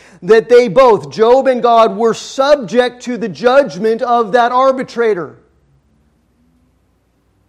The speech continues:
And in verse thirty-three of Job chapter nine,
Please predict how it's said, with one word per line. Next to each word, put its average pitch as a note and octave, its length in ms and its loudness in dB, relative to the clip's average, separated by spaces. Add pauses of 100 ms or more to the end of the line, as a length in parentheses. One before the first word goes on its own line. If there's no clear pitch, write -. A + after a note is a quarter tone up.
(580)
And G3 180 -4
in G3 140 0
verse A#3 280 -2
thirty-three B3 680 -6
of F3 100 -2
Job A3 300 0
chapter A3+ 360 -2
nine, A3 460 -4